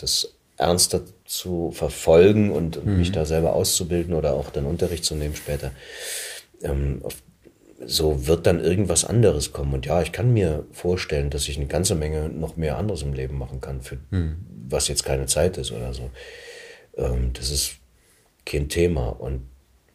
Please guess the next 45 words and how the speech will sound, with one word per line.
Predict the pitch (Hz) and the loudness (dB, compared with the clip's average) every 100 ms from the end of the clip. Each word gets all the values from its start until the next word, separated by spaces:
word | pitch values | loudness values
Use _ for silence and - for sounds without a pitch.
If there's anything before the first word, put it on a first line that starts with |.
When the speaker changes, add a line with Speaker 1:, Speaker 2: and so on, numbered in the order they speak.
| _ _ - | _ _ -8
Speaker 1:
äh, | - - - _ _ - - | -8 -8 -20 _ _ -10 0
du | 78 | 2
hast | 80 - | 2 0
natürlich | 82 82 - | 0 0 4
völlig | 80 71 69 | 4 4 2
recht. | 101 - - _ _ _ - - | 2 0 -8 _ _ _ -20 -14
Das | - - | -6 -4
steht | - 69 - | -2 -4 2
bei | 73 | 4
mir | 76 90 | 6 6
leider, | 73 76 101 | 8 8 8
muss | 85 73 65 | 6 0 -2
ich | 69 | -2
ganz | 71 | 0
ehrlich | 71 82 80 | 2 2 2
sein, | 76 78 | 0 0
gerade | 71 67 69 71 | -2 0 2 2
sehr | 71 69 - 98 92 | 0 0 6 8 8
weit | 73 67 | 6 2
hinten, | - 90 98 123 123 - - - - - - - | 0 -2 -2 -4 -4 -8 -16 -14 -14 -16 -20 -4
ähm, | 78 76 76 | -2 0 0
so | 80 | 2
eine | 82 | 2
gemeinnützigen | 82 73 69 95 95 - 80 78 | 2 4 4 6 4 4 2 0
Sachen | 76 73 82 | 0 -2 0
zu | - | 0
machen. | 76 73 76 62 - - - - - - - - - _ - | 0 -2 -2 -6 -8 -20 -20 -20 -20 -20 -20 -20 -20 _ -10
Ähm, | 71 73 71 69 65 64 - - - _ _ _ - - | -4 0 0 0 -2 -8 -14 -20 -20 _ _ _ -6 -2
in | 80 | 0
dem | 80 | 4
Dorf, | 82 98 87 | 8 8 6
wo | 73 | 2
wir | 76 | 2
jetzt | 73 - | 0 0
wohnen, | 71 80 67 64 - | 2 2 0 -4 -6
also | 64 | -8
das | - - | -8 -6
ist | |
so | - - | -6 -2
Halbland, | 73 71 64 60 | 0 0 -2 -2
das | - | -4
ist | |
kein | 64 | -4
echtes | - - 65 - | -8 -6 -6 -4
Dorf, | 64 65 | -6 -6